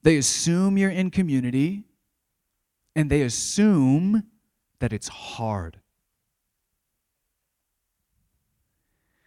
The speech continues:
I can't think of a single scripture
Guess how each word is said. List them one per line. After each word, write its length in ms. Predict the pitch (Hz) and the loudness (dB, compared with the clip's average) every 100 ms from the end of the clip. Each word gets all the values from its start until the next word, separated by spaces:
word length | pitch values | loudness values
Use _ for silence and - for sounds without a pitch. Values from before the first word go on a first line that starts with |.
| _ _ _ _ _ _ - | _ _ _ _ _ _ -6
I 120 | 135 | -4
can't 280 | 151 202 185 | -2 -2 -2
think 140 | 196 | -2
of 80 | 180 | -2
a 40 | 139 | -2
single 580 | - - 175 202 202 | -4 -4 -4 0 0
scripture 680 | 180 - 185 - 117 92 85 | 0 -2 -2 -2 -6 -8 -12